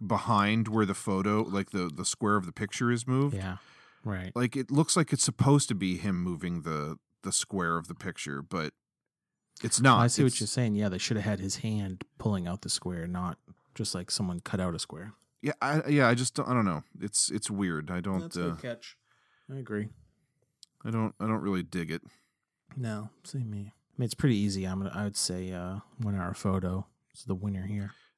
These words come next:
Speaker 1: Yeah. Um, it's indicative of the film without being just, like, a stupid stereotype like the number
Speaker 2: Yeah.
Speaker 1: twenty-three.
Speaker 2: <laughs> Right.
Speaker 1: And then Mister Brooks, I don't know. It just doesn't make sense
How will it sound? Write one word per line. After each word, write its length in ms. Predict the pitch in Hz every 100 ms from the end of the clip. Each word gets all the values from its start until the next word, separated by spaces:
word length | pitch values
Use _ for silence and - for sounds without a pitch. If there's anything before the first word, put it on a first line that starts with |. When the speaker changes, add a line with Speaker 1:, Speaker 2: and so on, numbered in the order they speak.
| -
Speaker 1:
Yeah. 280 | 90 80 82 _ _ _ -
Um, 360 | 82 82 80 80
it's 180 | 110 -
indicative 500 | 123 113 120 120 104
of 140 | 95 90
the 60 |
film 320 | - 104 92
without 360 | 87 - 90 -
being 300 | 90 87 85
just, 320 | - 82 -
like, 220 | 82 85
a 40 | 87
stupid 560 | - - 85 85 80 - _
stereotype 720 | - - 80 78 78 - 85 -
like 140 | 78
the 60 | 85
number 160 | 85 85
Speaker 2:
Yeah. 60 |
Speaker 1:
twenty-three. 540 | 92 87 - 90 82 82
Speaker 2:
<laughs> 640 | _ _ _ _ - 220 -
Right. 340 | 139 - - -
Speaker 1:
And 160 | 117 151
then 120 | 143
Mister 220 | 143 - 104
Brooks, 340 | 110 - -
I 100 | 107
don't 100 | 107
know. 100 | 92 87
It 60 |
just 160 | 117 107
doesn't 200 | 110 92
make 160 | 82 -
sense 480 | - 80 76 -